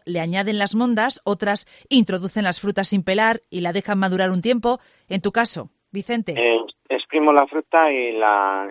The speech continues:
Speaker 2: y echo las mondas.
Speaker 1: ¿Y cuánto tiempo la dejas reposar?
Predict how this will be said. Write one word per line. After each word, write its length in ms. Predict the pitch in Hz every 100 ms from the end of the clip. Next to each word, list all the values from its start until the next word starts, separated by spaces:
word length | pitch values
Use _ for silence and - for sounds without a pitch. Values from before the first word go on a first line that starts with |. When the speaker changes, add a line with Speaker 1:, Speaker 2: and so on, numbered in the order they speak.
| -
Speaker 2:
y 140 | 113
echo 220 | 117 -
las 160 | 104 92
mondas. 300 | 95 85 - _ _ _
Speaker 1:
¿Y 100 | 220
cuánto 260 | 233 233 202
tiempo 220 | 294 254
la 100 | 247
dejas 200 | 226 220
reposar? 400 | 196 170 - 131